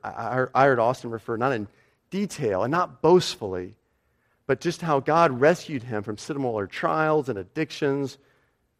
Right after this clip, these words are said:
that those we were ministering to were going through. Three or four times, I just overheard Austin share. Once was directly to me.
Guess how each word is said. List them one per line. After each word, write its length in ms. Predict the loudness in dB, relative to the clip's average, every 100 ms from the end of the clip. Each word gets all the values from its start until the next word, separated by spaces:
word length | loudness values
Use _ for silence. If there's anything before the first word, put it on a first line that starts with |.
| _ -8
that 100 | 2
those 220 | 4 4
we 80 | 2
were 80 | 4
ministering 520 | 4 2 -2 -4 -6
to 200 | -6 -4
were 100 | -2
going 280 | 0 0 -2
through. 240 | -8 -20 _ _ _ _ _ _ _ _ _ _ _ _ _ _ _ _ _ _ _ _ _ _ _ _
Three 160 | 0 2
or 40 |
four 240 | 2 2 0
times, 840 | -2 -10 -10 -12 -20 -20 -20 -20 _ _ _ _ _ _
I 60 | -14
just 180 | -8 -2
overheard 540 | -2 -2 -2 -2 -2
Austin 280 | -4 -10 -14
share. 200 | -6 -4
Once 280 | -2 -4 -8
was 100 | -16
directly 420 | -6 -6 -4 -12
to 60 | -12
me. 300 | -16 -18